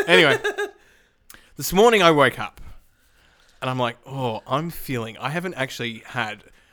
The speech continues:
Speaker 2: a Friday and a Saturday night where
Speaker 1: You've had
Speaker 2: not,
Speaker 1: some
Speaker 2: didn't,
Speaker 1: drinks.
Speaker 2: not completely written off, but I've gone, wow, I, everyone knew I was happy."
Speaker 1: Yeah,
Speaker 2: You
Speaker 1: yeah.
Speaker 2: know?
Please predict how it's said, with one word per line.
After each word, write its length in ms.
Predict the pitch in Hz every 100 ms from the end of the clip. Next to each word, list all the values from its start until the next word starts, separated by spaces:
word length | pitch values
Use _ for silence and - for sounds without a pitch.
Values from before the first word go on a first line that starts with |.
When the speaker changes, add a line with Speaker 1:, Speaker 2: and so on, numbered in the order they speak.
| _
Speaker 2:
a 60 | 120
Friday 580 | - 127 120 117 117 110
and 140 | 120 139
a 40 |
Saturday 440 | - 135 123 113
night 340 | 110 110 107 -
where 360 | 113 110 110 - _ _ _ _ _ _ -
Speaker 1:
You've 160 | 170
had 120 | 160
Speaker 2:
not, 100 | 143
Speaker 1:
some 120 | - 202
Speaker 2:
didn't, 200 | 139 427
Speaker 1:
drinks. 160 | 277
Speaker 2:
not 100 | 233
completely 380 | 214 190 190 165
written 260 | 147 139 127
off, 280 | 190 339 -
but 200 | 151 -
I've 140 | 139 143
gone, 320 | 131 117 113
wow, 360 | 117 131 127 117
I, 140 | 175
everyone 480 | 196 202 165 143 135
knew 180 | 147 131
I 140 | 123
was 220 | 120 104
happy." 400 | - 117 104 92
Speaker 1:
Yeah, 300 | 147 151 147
Speaker 2:
You 80 | 135
Speaker 1:
yeah. 100 | 127
Speaker 2:
know? 180 | 113 113